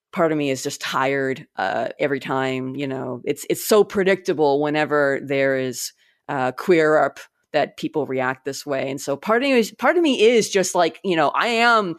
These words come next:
in a way speaking to what I expect will be a response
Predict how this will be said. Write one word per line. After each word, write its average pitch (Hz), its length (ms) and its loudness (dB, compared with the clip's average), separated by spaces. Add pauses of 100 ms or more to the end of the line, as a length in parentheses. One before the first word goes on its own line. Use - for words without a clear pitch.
(120)
in 202 140 4
a 196 80 6
way 180 280 4
speaking 165 600 -2
to 151 380 0
what 160 320 0
I 165 100 4
expect 156 500 -4
will 147 160 -4
be 147 240 0
a 131 100 -4
response 143 680 -6